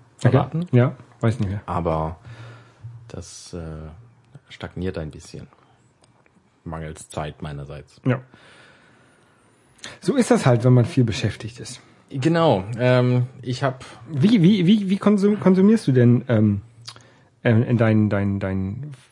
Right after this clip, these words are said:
Speaker 1: Firefly? Hast du da die, die, die Blu-ray gekauft oder?
Speaker 2: Ich hab, äh, irgendwann zweitausendacht, glaub ich, die Blu-ray gekauft,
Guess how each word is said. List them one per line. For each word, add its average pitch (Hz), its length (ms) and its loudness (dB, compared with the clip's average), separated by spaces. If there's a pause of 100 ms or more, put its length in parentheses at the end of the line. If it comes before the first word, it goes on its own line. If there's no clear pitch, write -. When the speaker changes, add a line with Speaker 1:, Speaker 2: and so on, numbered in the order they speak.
(160)
Speaker 1:
Firefly? 95 580 0
Hast 120 260 0
du 127 60 4
da 113 340 4
die, 113 320 0
die, 107 340 2
die 104 160 -2
Blu-ray 160 420 4
gekauft 160 560 0
oder? 104 460 0 (480)
Speaker 2:
Ich 131 240 -4
hab, - 340 -4
äh, 131 360 4
irgendwann 147 640 0
zweitausendacht, 127 880 -2
glaub 139 320 0
ich, 127 120 0
die 123 80 0
Blu-ray 110 380 2
gekauft, 90 500 -6